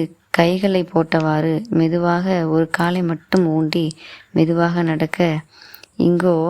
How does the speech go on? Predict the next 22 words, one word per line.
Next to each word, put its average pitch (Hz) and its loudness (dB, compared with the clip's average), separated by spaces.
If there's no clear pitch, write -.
நான் 170 0
அத்தை 160 -2
கையும் 170 0
எனது 165 0
கையும் 165 0
மாமா 160 0
முதுகில் 165 -2
இருந்து 165 0
அவரை 165 0
தாங்கி 170 0
பிடித்து 165 -4
கொண்டு 156 0
உரசி 175 -2
கொண்டிருந்தது. 151 -2
அப்படியே 185 0
நான் 175 0
அவள் 160 0
மீதும் 175 0
கைகளை 170 0
பரவ 160 -2
விட்டு 160 -6
தடவியவாறே 160 -2